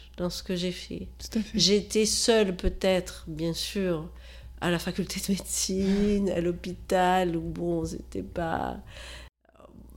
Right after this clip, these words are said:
Speaker 1: bon, me laisser faire, on va dire. Mais je n'étais pas seule aussi, euh, où j'avais un soutien dans ma pratique, euh,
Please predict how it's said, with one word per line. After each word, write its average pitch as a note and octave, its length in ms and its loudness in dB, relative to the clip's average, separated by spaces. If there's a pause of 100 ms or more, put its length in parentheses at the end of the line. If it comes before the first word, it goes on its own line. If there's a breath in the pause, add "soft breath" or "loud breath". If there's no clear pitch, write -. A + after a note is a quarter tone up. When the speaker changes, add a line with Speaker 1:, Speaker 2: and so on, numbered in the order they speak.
(280)
Speaker 1:
bon, E3+ 280 4
me F3 140 4
laisser F3+ 260 6
faire, E3+ 420 8
on D3+ 100 -6
va E3 140 -6
dire. - 240 -6 (140)
Mais F#3+ 300 2 (180)
je - 320 -8 (160)
n'étais D3+ 260 -8
pas C#3+ 200 -6
seule G#3+ 540 0
aussi, G#3 720 -2
euh, D#3+ 520 -4 (200)
où D#3+ 60 -10
j'avais D3+ 280 -6
un D3+ 100 -4
soutien D3+ 420 -6
dans D3+ 140 -6
ma - 140 -4
pratique, G#3+ 800 -6
euh, D#3+ 120 0